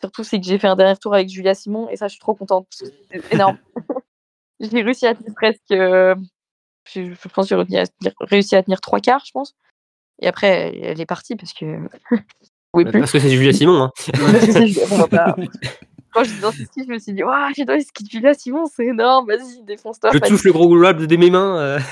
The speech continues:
Speaker 1: Ouais. <laughs> Je dis, « Là, là, Fanny, là, c'est bon, tu peux aller en Coupe du Monde. » <laughs> Non, je rigole, je dis pas du tout.
Speaker 2: <laughs> Non, mais
Speaker 1: Mais, euh,
Speaker 2: forcément, c'est des courses intéressantes pour vous, hein, euh,
Speaker 1: Ouais,
Speaker 2: vous avez
Speaker 1: c'est
Speaker 2: pas
Speaker 1: intéressant.
Speaker 2: la chance de courir, euh, sinon, durant l'hiver avec, euh, avec elle, alors, euh, championnat de France, sinon en fin de saison.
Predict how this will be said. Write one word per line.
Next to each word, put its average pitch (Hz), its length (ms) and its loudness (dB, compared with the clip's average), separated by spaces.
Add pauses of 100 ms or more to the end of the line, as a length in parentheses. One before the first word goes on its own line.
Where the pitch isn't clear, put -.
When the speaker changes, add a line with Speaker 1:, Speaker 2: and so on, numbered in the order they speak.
(120)
Speaker 1:
Ouais. 294 320 6
<laughs> - 1400 -4
Je 220 120 -6
dis, « 294 100 4
Là, 294 180 4
là, 311 220 4
Fanny, 240 220 2
là, 240 100 4 (100)
c'est 254 80 -20
bon, 220 160 -20
tu - 200 -20
peux 233 80 0
aller 240 80 0
en 247 100 -4
Coupe - 200 -18 (120)
du 247 60 -18
Monde. » 254 420 -6
<laughs> - 40 -14
Non, 220 140 -4
je - 140 -12
rigole, 196 140 -2
je 202 80 -10
dis - 360 -10
pas 220 140 4
du 226 240 6
tout. - 1200 0
Speaker 2:
<laughs> - 0 - (500)
Non, 220 140 6
mais 196 100 6
Speaker 1:
Mais, 190 60 6
euh, 190 60 4
Speaker 2:
forcément, 190 260 4
c'est 170 140 -6
des 151 100 0
courses 143 240 -4
intéressantes 156 440 -2
pour 175 120 -2
vous, 254 180 -6
hein, 202 260 -2
euh, 139 220 -4 (100)
Speaker 1:
Ouais, 190 160 4
Speaker 2:
vous 180 80 -2
avez 131 80 0
Speaker 1:
c'est 127 60 -2
Speaker 2:
pas 127 80 -14
Speaker 1:
intéressant. - 240 -6
Speaker 2:
la 151 100 2
chance 156 180 -2
de 151 80 -2
courir, 147 320 -4
euh, 127 200 0
sinon, 131 360 -6
durant 123 180 -6
l'hiver 135 280 -4
avec, 117 320 -6
euh, 110 60 -10
avec 127 200 -10
elle, 208 140 -2
alors, 113 280 -4
euh, 104 120 -8
championnat 110 240 -10
de - 60 -20
France, 127 240 -10
sinon 117 140 -10
en 107 60 -10
fin 110 160 -10
de 107 80 -16
saison. 190 300 -4